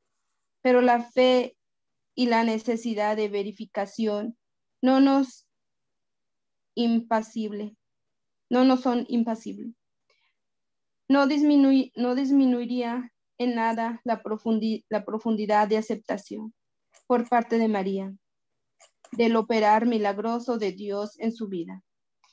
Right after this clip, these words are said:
El que quisiera una pequeña prueba concreta. Después de todo, la verdad siempre puede soportar la investigación rigurosa. Alguna vez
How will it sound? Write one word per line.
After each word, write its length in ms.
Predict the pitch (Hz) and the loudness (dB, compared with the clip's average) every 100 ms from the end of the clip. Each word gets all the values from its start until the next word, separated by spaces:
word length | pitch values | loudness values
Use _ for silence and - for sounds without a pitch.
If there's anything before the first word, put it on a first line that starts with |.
| _ - | _ -4
El 160 | 233 | 0
que 140 | 240 262 | 2 2
quisiera 760 | 277 247 277 269 254 262 269 _ _ _ _ | 2 2 4 4 4 2 0 _ _ _ _
una 320 | 233 269 269 | 0 4 4
pequeña 560 | 262 233 254 240 233 233 | 2 -2 0 -2 0 -2
prueba 500 | 240 233 233 226 226 - | -4 -4 -2 -2 -4 -6
concreta. 600 | 226 196 190 - - 208 _ _ _ _ _ _ _ | -8 -6 -10 -12 -14 -20 _ _ _ _ _ _ _
Después 480 | - 196 196 233 233 | -8 -8 -4 0 2
de 140 | 226 214 | 2 0
todo, 440 | 247 240 240 233 _ _ _ _ _ - | -2 -4 -6 -10 _ _ _ _ _ 0
la 180 | 220 | 2
verdad 500 | 220 226 214 226 226 226 | 4 2 2 2 2 -2
siempre 800 | - 233 220 220 220 208 208 214 | -8 -4 -2 -4 -6 -8 -10 -10
puede 560 | - 214 202 202 208 214 _ _ _ _ _ _ | -4 -4 -2 -4 -6 -8 _ _ _ _ _ _
soportar 840 | - 208 220 208 - 208 208 226 _ _ _ - | -4 -2 -2 -4 0 0 0 -4 _ _ _ -2
la 140 | 226 | 0
investigación 1040 | 214 202 196 214 185 185 190 220 208 214 | 2 0 -2 -4 -4 -4 -4 -6 -4 -6
rigurosa. 600 | 220 220 208 180 175 _ _ _ _ _ _ _ _ _ _ _ _ _ | -6 -6 -6 -8 -10 _ _ _ _ _ _ _ _ _ _ _ _ _
Alguna 460 | - 247 277 294 294 | 0 2 4 4 4
vez 400 | 262 269 262 | 6 4 2